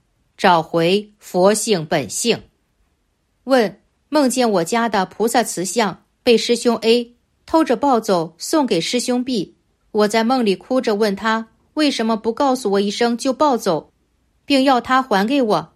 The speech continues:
他说我家的菩萨像比师兄 B 家的好。”答：“给别人消业了，背业了。”问：同修梦到，我和我儿子刚洗完澡，走在路上，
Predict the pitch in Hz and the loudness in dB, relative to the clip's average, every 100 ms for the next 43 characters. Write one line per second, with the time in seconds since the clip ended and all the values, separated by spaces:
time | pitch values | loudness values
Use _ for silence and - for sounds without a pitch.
0 | _ _ - 233 - 240 233 233 _ _ | _ _ -2 -2 2 0 0 -4 _ _
1 | 214 208 254 254 247 202 - 226 240 226 | 0 2 2 2 2 0 -2 -2 -2 0
2 | 247 185 - _ _ _ 208 202 254 254 | -2 -2 -8 _ _ _ 0 0 0 -2
3 | 254 254 269 247 233 226 202 160 117 _ | -2 -2 -4 -2 -2 -2 -2 -4 -4 _
4 | _ _ _ _ _ _ - 139 147 170 | _ _ _ _ _ _ 0 2 0 -6
5 | _ _ _ _ - 190 196 214 190 202 | _ _ _ _ 2 4 4 2 2 0
6 | 254 254 262 269 175 143 - _ _ - | 0 2 2 2 0 -2 -10 _ _ 2
7 | 214 220 240 196 143 123 _ _ _ _ | 2 2 0 0 -2 -8 _ _ _ _
8 | _ _ _ _ _ 269 220 - _ _ | _ _ _ _ _ 0 0 -2 _ _
9 | _ - 214 214 262 294 240 214 180 - | _ -4 -2 0 -2 -2 -2 -2 -4 -6
10 | _ _ _ _ 214 208 247 220 170 185 | _ _ _ _ 0 2 2 2 0 -2
11 | - 196 190 _ _ 277 294 - 190 180 | -2 -2 -2 _ _ 0 0 -2 0 0
12 | 226 190 147 - _ - 190 202 208 269 | 0 -2 -2 -6 _ -2 0 0 -2 0
13 | 226 202 165 - | -2 -2 -4 -8